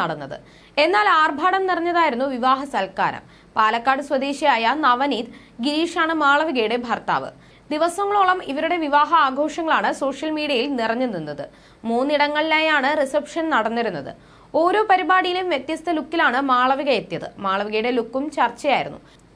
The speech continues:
വിവാഹ സ്വീകരണ പരിപാടികളും കഴിഞ്ഞ ശേഷം മാളവികയും ഭർത്താവിനെയും ജയറാമും കുടുംബവും ചെന്നൈയിലെ അവരുടെ വീട്ടിലേക്ക് ആർഭാടപൂർവ്വം സ്വീകരിച്ചിരുന്നു. അതും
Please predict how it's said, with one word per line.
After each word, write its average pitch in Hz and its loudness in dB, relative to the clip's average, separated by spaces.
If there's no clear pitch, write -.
വിവാഹ 320 4
സ്വീകരണ 349 0
പരിപാടികളും 330 0
കഴിഞ്ഞ 294 0
ശേഷം 294 -2
മാളവികയും 262 0
ഭർത്താവിനെയും 294 0
ജയറാമും 285 0
കുടുംബവും 277 0
ചെന്നൈയിലെ 330 2
അവരുടെ 302 2
വീട്ടിലേക്ക് 285 0
ആർഭാടപൂർവ്വം 285 0
സ്വീകരിച്ചിരുന്നു. 180 -8
അതും 247 -2